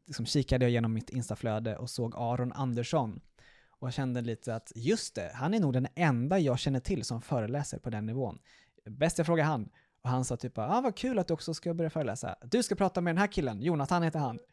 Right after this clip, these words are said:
<laughs> Och sen så ringdes ju vi. Och jag berättade allting från min sida. Och du bara, "Ah, wow. Men vet du någonting om mig?" Och jag bara så här, "Alltså, nej. Aron sa att du ska prata med Jonathan."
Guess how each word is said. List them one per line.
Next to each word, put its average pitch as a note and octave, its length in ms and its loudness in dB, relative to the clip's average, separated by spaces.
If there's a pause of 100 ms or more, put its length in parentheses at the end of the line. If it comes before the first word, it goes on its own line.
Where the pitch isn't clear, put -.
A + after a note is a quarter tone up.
(720)
<laughs> B3 120 12
Och G3+ 60 12
sen A3 200 10
så C4 140 6
ringdes G3+ 560 4
ju C4 100 2
vi. B2+ 220 2 (260)
Och - 220 6
jag F3+ 180 12
berättade E3+ 680 8
allting B2 280 2
från B2+ 120 2
min D#3+ 200 2
sida. A#2+ 320 -2
Och A#2 80 -2
du C#3+ 80 4
bara, A2+ 240 2
"Ah, E3 360 0
wow. D3+ 720 -2 (280)
Men G3 240 4 (360)
vet E3+ 300 0
du F#3+ 160 4
någonting F#3+ 360 4
om C#3 220 6
mig?" G2 440 0 (220)
Och D3+ 60 -2
jag C#3+ 80 2
bara C#3 40 -6
så C#3 80 -2
här, G2 80 -6 (260)
"Alltså, C#3+ 240 -2 (320)
nej. D#3+ 800 2
Aron F3 360 8
sa G#3 120 8
att - 60 12
du E3+ 60 8
ska F#3+ 120 6
prata F#3+ 280 10
med F3 140 10
Jonathan." G#3 800 12